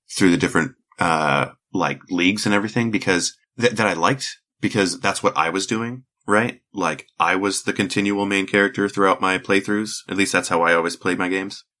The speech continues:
Um, and, uh, um, so I guess I liked that aspect,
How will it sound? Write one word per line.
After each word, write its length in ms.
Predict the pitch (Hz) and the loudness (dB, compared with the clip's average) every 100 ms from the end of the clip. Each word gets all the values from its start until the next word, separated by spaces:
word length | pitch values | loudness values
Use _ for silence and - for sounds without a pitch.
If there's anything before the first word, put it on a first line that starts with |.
| - | 0
Um, 500 | 98 87 82 73 - _ _ | 2 2 0 -10 -14 _ _
and, 300 | 104 101 95 | 0 0 2
uh, 300 | 98 90 82 131 _ _ | 2 2 -2 -6 _ _
um, 460 | 104 95 85 76 67 _ _ | -2 0 0 -4 -12 _ _
so 380 | - 113 101 - - | 0 2 2 0 -2
I 100 | 104 | 2
guess 200 | 123 131 | 2 2
I 80 | 113 | 2
liked 320 | 82 90 - | 0 -2 -2
that 180 | 87 78 | -6 -2
aspect, 600 | 78 - 123 127 127 | -2 -2 -2 -2 -6